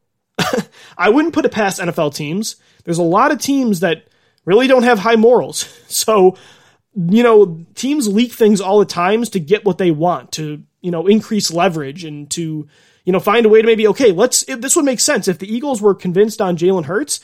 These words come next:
saying they want a quarterback so another team like Carolina would move up in front of them, and that would allow, like, an offensive lineman or, you know, a pass rusher or receiver or whatever to fall to them,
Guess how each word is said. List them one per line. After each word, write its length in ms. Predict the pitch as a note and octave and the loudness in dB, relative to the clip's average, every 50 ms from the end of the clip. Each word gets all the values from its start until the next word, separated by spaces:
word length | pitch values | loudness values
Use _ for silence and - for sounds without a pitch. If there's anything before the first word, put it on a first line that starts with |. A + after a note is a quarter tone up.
| _ _ _ _ - | _ _ _ _ -8
saying 340 | - - G#3 G#3+ B3 C4+ | -4 0 0 0 2 2
they 120 | C#4 C4 A#3+ | 2 2 2
want 220 | G3 G3+ G#3 A3+ | 4 2 2 2
a 40 | G#3+ | 0
quarterback 520 | - - F#3+ F#3+ G3 G#3+ B3 C4 C#4+ - | 0 -2 -2 0 2 4 4 2 2 2
so 160 | - - G#3 G3 | 2 2 2 4
another 240 | F#3+ G3 G#3 G#3 | 4 4 4 2
team 220 | G3+ - A3+ A3+ G#3+ | 2 2 0 2 2
like 140 | G3+ E3 - | 2 0 -2
Carolina 600 | - G#3 G#3 G#3 G3+ F3+ D#3+ D#3 F#3 G#3+ A3+ A3 | 0 2 4 4 4 4 2 2 2 2 4 4
would 120 | G#3+ F#3 | 4 4
move 160 | F#3 G3+ F#3 | 2 2 2
up 140 | G#3 G#3 G3 | 2 0 -2
in 80 | F3 D#3+ | -4 -10
front 240 | - - D#3 E3 | -10 -10 -8 -6
of 60 | G3+ G#3+ | -2 -2
them, 260 | A#3+ B3+ C4+ C#4+ - _ _ _ _ _ - | -2 -2 -2 -4 -8 _ _ _ _ _ -4
and 140 | G3+ F#3+ F#3 | -2 0 2
that 140 | F#3 A3 | 2 2
would 100 | A3+ G#3+ | 4 4
allow, 280 | G#3 F#3+ F#3 F3+ G3 G#3+ | 4 4 4 4 4 6
like, 200 | G3+ G#3 F#3 - | 6 4 4 2
an 120 | F3+ D#3 | -2 -6
offensive 500 | D3+ - - F#3 G3 - A3 G3+ G3+ E3+ | -6 -4 -4 -4 -2 -2 -2 -2 -2 -4
lineman 600 | D#3 D3+ D#3 F3 G#3 G#3+ G#3+ A3 A3 G#3+ A3 G#3+ | -4 -2 -2 0 2 2 4 4 4 4 2 0
or, 520 | G3+ - F#3+ F3 E3+ E3 D#3 D3+ D3 C#3+ - _ | -2 -2 0 0 2 2 0 -2 -4 -6 -10 _
you 80 | - E3+ | -6 -6
know, 100 | D3+ C#3+ | -6 -6
a 40 | |
pass 360 | - - - G3+ A3+ G#3 - - | -8 -6 -2 0 0 0 2 2
rusher 360 | G#3+ G#3+ G3 - A3+ G#3 G3+ | 2 2 2 2 4 4 4
or 140 | F#3 F3 D3+ | 4 0 -6
receiver 800 | C#3+ C#3+ - - - B3 B3 A#3+ G#3+ A#3 A3+ A3 G#3+ G#3 - _ _ _ _ _ _ - | -10 -10 -10 -8 -6 -4 -2 0 4 4 6 6 4 2 -2 _ _ _ _ _ _ -10
or 240 | F3+ F3 E3+ E3 | -6 -6 -4 -4
whatever 540 | E3 F3 E3+ A3 A#3 A#3 B3 A#3+ A#3+ F#3+ E3 | -4 -2 2 2 4 4 4 4 2 2 0
to 80 | D#3 D#3 | -2 -6
fall 320 | - - E3 D#3+ F3 G#3 | -8 -6 -2 0 0 0
to 100 | G3 A#3+ | 2 2
them, 320 | A3 B3 C4 C4+ D4 D4+ | 2 0 0 0 -2 -6